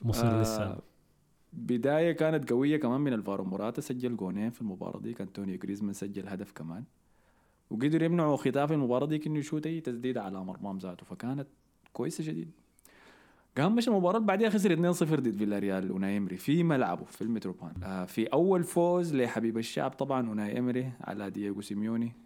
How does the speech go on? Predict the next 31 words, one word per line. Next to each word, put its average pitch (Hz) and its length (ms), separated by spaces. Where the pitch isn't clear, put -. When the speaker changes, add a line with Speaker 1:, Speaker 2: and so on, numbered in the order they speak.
Speaker 2:
في 90 200
حكاية 90 460
مية 107 300
مباراة 85 340
لعبوها 82 320
ضد - 100
بعض. - 540
Speaker 1:
<laughs> - 480
تمنتاشر، 113 640
تمنتاشر - 560
مباراة. 101 420
Speaker 2:
تمنتاشر 113 680
مباراة، 101 480
أي 107 100
ش-، - 140
شكلها 107 320
كأنها 104 380
كانت 98 400
أبدية. 95 460
وتفوق 98 960
كان 180 220
لرجال 120 960
أوناي 110 360
إمري 160 220
يعني. - 460
آه، 98 160
يرمي 101 320
بينو 127 260
سجل 123 300
الهدف 117 300
الأول، 117 320